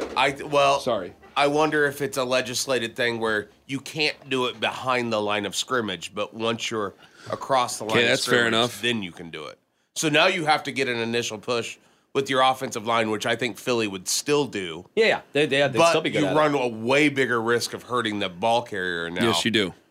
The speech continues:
Speaker 1: Because now you're sandwi-, you're truly sandwiching them, because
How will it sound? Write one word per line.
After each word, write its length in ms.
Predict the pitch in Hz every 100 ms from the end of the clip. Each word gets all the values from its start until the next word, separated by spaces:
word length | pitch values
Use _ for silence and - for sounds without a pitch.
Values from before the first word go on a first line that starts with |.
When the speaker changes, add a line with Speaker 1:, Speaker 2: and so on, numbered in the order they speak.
| _ _
Speaker 1:
Because 240 | 113 131
now 160 | 127 135
you're 160 | 131 95
sandwi-, 600 | - 139 127 127 92 117
you're 140 | 104
truly 500 | - - 170 156 131
sandwiching 640 | - 135 123 113 - 101
them, 320 | 98 92 90 - _ _ _ _
because 480 | 120 120 120 98 -